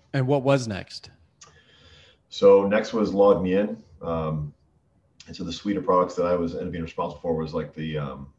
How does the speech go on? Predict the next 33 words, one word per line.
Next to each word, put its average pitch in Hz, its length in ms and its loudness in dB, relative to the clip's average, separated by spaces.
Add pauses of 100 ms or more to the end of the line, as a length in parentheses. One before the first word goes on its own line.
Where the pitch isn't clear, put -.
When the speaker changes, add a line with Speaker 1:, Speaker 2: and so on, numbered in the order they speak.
(140)
Speaker 2:
the, 78 380 -12
the 80 80 -16
collaboration. 80 640 -4
So, 80 160 -12
like, 73 180 -6
go 90 140 0
to, 82 80 -6
think 85 220 -8
GoToMeeting, 82 580 -2 (220)
you 78 100 -12
know, 160 60 -2
Speaker 1:
Oh, 160 40 2
yeah. 98 200 0
Speaker 2:
like - 80 -6
a - 40 -8
Zoom, 78 260 -8 (200)
um, 73 380 -8
GoToMeeting, 85 520 -2
Speaker 1:
Yeah. 85 80 -4
Speaker 2:
GoToWebinar. 80 720 -4 (140)
Um, 71 380 -10
we 87 100 -12
had 80 80 -4
a 78 60 -8
Join 82 240 -8
Me 80 120 -8
product, 76 360 -6
which - 120 -20
is - 100 -20 (260)
kind 78 120 -10
of 73 60 -12
a 76 60 -16
smaller, 76 520 -6